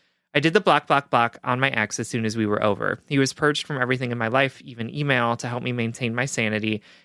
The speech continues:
and ensure that he couldn't reach out again because I don't have time for that.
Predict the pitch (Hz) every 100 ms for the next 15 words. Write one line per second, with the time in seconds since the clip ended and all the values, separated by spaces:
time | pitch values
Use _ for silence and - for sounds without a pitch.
0 | - 151 151 - 180 175 196 - 151 139
1 | 131 131 123 101 101 98 113 - 117 107
2 | 107 101 - 107 95 90 90 98